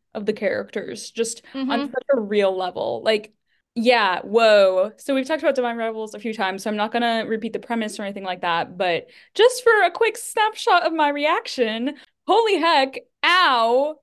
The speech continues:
Speaker 1: that was the most painful thing in the world, and that was so good.
Speaker 2: But it
Speaker 1: Literally
Speaker 2: was,
Speaker 1: so good.
Speaker 2: it's so tempered by the,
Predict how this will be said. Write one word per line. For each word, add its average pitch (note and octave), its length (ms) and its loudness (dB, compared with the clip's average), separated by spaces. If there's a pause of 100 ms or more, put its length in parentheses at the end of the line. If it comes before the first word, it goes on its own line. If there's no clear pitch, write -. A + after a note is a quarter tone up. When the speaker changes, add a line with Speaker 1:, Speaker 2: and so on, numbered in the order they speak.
(100)
Speaker 1:
that D4 360 -2
was D4 340 -2 (360)
the A#3 120 -10
most C4+ 440 -6
painful C#4+ 500 0
thing C#4 240 2
in B3+ 60 -2
the A#3+ 100 0
world, A#3 680 0
and G#3+ 540 -6
that C#4 220 4
was F4+ 200 -6
so B3 360 4
good. G3+ 400 0
Speaker 2:
But - 800 0
it F4+ 80 6
Speaker 1:
Literally E4 60 0
Speaker 2:
was, E4+ 180 0
Speaker 1:
so B3+ 180 6
good. F3 400 -2 (220)
Speaker 2:
it's E4 200 0
so D#4+ 260 2
tempered C4+ 580 -4
by A#3 180 4
the, A3 400 0